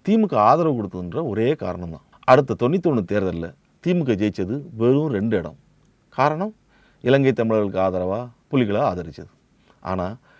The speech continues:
இது எந்த பொதுவெளியிலும் கலைஞர் காட்டிக்கிட்டதே இல்ல. ராஜீவ்காந்தி கொலைக்கு பிறகு கூட வெளிப்படையா ஆதரிக்கிறதை நிறுத்திட்டாரே தவிர அவங்கள பழிச்சு ஒருவதும் பேசினதில்லை பார்த்துக்கிட்டு. ஆனா தொண்ணூத்தொன்னுல ஆட்சிக்கு வந்த ஜெயலலிதா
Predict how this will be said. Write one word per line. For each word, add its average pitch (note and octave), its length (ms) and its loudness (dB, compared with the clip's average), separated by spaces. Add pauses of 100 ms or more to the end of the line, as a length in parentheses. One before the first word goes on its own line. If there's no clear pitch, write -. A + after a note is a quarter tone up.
(140)
இது A#2+ 120 -2 (100)
எந்த G3+ 160 4 (120)
பொதுவெளியிலும் C#3 420 2
கலைஞர் A2+ 320 2
காட்டிக்கிட்டதே B2 500 -2
இல்ல. - 100 -14 (460)
ராஜீவ்காந்தி D#3+ 600 6
கொலைக்கு A2 280 0
பிறகு F#2+ 280 -2
கூட D#2+ 160 -12 (520)
வெளிப்படையா G3+ 480 6
ஆதரிக்கிறதை D#3 420 4
நிறுத்திட்டாரே G#2+ 480 -2
தவிர F2 180 -8 (1040)
அவங்கள B2 340 8
பழிச்சு A#3+ 280 2 (100)
ஒருவதும் B2+ 400 2
பேசினதில்லை F#2+ 440 -6
பார்த்துக்கிட்டு. - 340 -20 (800)
ஆனா F#2 200 -2 (300)
தொண்ணூத்தொன்னுல C3 580 0
ஆட்சிக்கு B2+ 320 -4
வந்த F2 220 -6
ஜெயலலிதா G2 380 -4